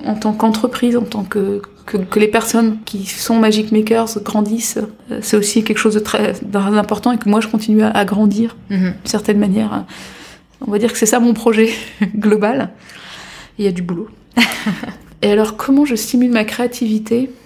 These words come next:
Speaker 1: C'est une excellente question. Euh, en fait, je pense que ce que je fais, c'est d'essayer de garder du temps pour rencontrer des gens ou faire des choses dont je ne sais pas ce que ça va donner.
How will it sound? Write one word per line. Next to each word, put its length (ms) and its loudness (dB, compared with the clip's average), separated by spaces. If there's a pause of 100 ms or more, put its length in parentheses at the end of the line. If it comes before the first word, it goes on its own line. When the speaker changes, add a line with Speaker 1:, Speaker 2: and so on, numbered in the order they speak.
(800)
Speaker 1:
C'est 180 -2
une 180 6
excellente 580 0
question. 560 -2 (880)
Euh, 420 2 (240)
en 80 2
fait, 220 0 (920)
je 140 2
pense 260 0
que 80 2
ce 100 -2
que 120 2
je 100 0
fais, 340 0
c'est 160 -6
d'essayer 260 0
de 60 0
garder 320 2
du 180 0 (240)
temps 320 2 (800)
pour 220 2
rencontrer 640 0
des 180 4
gens 380 2 (460)
ou 180 -6
faire 240 0
des 140 4
choses 360 -2
dont 140 0
je 100 0
ne 120 2
sais 220 -4
pas 280 -4
ce 80 -14
que 100 -6
ça 140 -4
va 140 2
donner. 300 -2